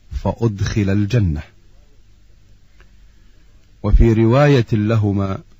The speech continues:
بينما رجل يمشي بطريق وجد غصن شوك على الطريق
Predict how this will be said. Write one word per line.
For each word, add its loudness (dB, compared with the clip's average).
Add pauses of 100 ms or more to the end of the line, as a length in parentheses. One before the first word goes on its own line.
بينما 2
رجل 2
يمشي 2
بطريق -2
وجد 0
غصن -2
شوك -4
على -2
الطريق -6